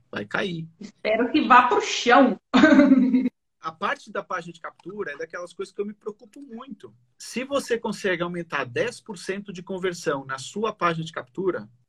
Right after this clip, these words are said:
Speaker 1: o seu custo por lead cai dez por cento. Primeira coisa que eu olhar, as pessoas estão chegando na página de captura, primeira coisa, você vai ter que ver a conversão da página de captura, se ela tá boa.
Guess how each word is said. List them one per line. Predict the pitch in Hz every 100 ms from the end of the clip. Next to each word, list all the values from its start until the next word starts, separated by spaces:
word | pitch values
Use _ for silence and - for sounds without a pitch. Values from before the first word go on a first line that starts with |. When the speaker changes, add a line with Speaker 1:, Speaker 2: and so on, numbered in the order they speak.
| _ -
Speaker 1:
o |
seu | 165 175
custo | 175 180 - 170
por | 185
lead | 170 170 -
cai | 190
dez | 196 202
por | - -
cento. | - 208 - _ _ _ _ _ -
Primeira | 135 165 202
coisa | 220 208
que | 208
eu | 220
olhar, | 226 190
as | 123 -
pessoas | 147 208 202
estão | 190
chegando | 175 160 160 151 139
na | 131
página | 131 123 120
de |
captura, | - - 208 175 - _ _
primeira | 180 208
coisa, | 208 208 208
você | 190
vai | 180 180
ter | 185
que | - 190 247 _ _
ver | 151 180
a |
conversão | - 180 175 196
da | 196
página | 196 190 -
de |
captura, | 233 - 151 127 - _
se | - 135
ela | 139
tá | 175
boa. | 143 110